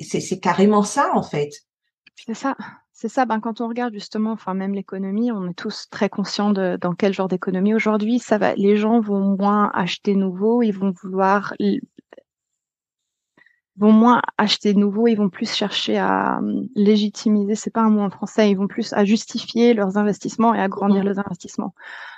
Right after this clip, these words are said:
Speaker 2: Euh, et là, clairement, ce que Forrester ou les autres analystes se disent, c'est que ces entreprises qui ne commencent tout juste à réfléchir au customer marketing, life cycle marketing,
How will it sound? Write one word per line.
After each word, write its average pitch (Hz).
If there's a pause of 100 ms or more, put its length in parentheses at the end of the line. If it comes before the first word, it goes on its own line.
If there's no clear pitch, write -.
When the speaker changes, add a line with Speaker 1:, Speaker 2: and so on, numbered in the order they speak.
(240)
Speaker 2:
Euh, 196 (420)
et 226
là, 233
clairement, 233
ce -
que 208
Forrester 208
ou 226
les 196
autres 196
analystes 196
se 214
disent, 269
c'est 185
que -
ces 208
entreprises -
qui -
ne 202
commencent 208
tout -
juste 233
à 196
réfléchir 220
au 208
customer 202
marketing, 208
life 202
cycle 196
marketing, 196